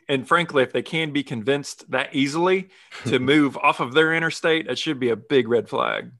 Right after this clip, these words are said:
Speaker 2: <laughs> Yep. Uh, next one for you, Mark, came in from Robert from Texas. And Robert says,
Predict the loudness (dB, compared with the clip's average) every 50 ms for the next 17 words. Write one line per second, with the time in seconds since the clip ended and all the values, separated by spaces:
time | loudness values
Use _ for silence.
0 | _ _ -2 -2 0 2 2 2 2 2 -2 -2 -2 -2 -4 -4 -8 -14 _ _
1 | _ _ _ _ _ _ _ _ _ _ _ _ _ _ _ _ _ 0 2 2
2 | 4 4 6 6 6 6 6 4 2 0 -2 -2 0 2 2 2 2 2 4 4
3 | 6 6 4 4 2 2 2 2 0 -4 -10 _ _ _ _ _ _ _ _ -4
4 | -2 0 0 0 0 -2 -2 -4 -4 -4 -2 -2 0 0 0 0 0 -2 -4 -4
5 | -6 -8 -14 _ _ _ -6 -4 -4 -4 -6 -10 -8 -4 -4 -4 -2 -4 -6 -6
6 | -8 -8 -8 -8 -10 -12 -18 -20 _ _ _ _ _ _ _ _ _ -6 -2 0
7 | 0 2 0 0 -2 -2 0 2 2 2 2 2 0 -4 -6 -4 0 2 2 4
8 | 2 2 0 -2 -6